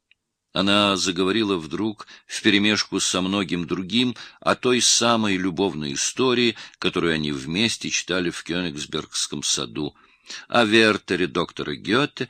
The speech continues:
и заодно быстро-быстро рассказала, что ей уже после их встречи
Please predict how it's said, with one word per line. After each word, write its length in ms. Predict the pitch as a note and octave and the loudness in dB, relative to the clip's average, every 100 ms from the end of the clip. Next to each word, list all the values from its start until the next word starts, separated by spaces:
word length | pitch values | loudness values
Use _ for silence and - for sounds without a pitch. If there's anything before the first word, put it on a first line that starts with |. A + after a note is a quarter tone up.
| - - - | -12 -20 -10
и 280 | - D2+ D2+ | -4 0 0
заодно 460 | D#2 E2 C#2+ E2+ | 0 0 0 -4
быстро-быстро 920 | C#2+ C3+ - - F#2 F#2+ - - D2 | -2 -4 -4 -6 -4 -4 -4 -6 -8
рассказала, 580 | D2+ - D2 D#2+ A2 G#2 | -8 -6 -4 0 0 0
что 240 | - - | -2 -2
ей 280 | D2 B1+ A#2+ | -4 2 2
уже 240 | G2+ E2+ E2 | 2 -4 -6
после 400 | F2+ E2 - F2 | -6 -6 -4 -2
их 180 | A#2 - | -2 -4
встречи 760 | - - - A#2+ C3+ - - | -8 -6 -2 0 0 -2 -8